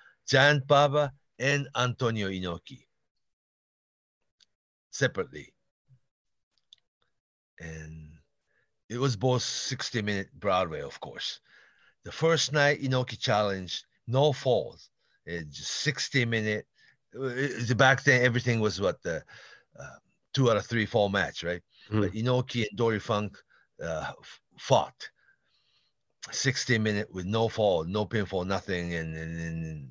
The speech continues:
Speaker 1: therefore, Dory Funk Junior defended his title.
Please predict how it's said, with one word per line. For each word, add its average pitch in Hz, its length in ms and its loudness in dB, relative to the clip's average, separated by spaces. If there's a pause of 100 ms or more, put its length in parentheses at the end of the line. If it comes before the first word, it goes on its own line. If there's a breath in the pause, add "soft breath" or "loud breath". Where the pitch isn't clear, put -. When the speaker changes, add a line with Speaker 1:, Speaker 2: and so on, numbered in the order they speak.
(140)
Speaker 1:
therefore, 101 580 2 (1700 loud breath)
Dory 110 240 2
Funk 98 240 -2
Junior 90 360 -2
defended 85 420 -6
his 78 140 -8
title. 78 340 -2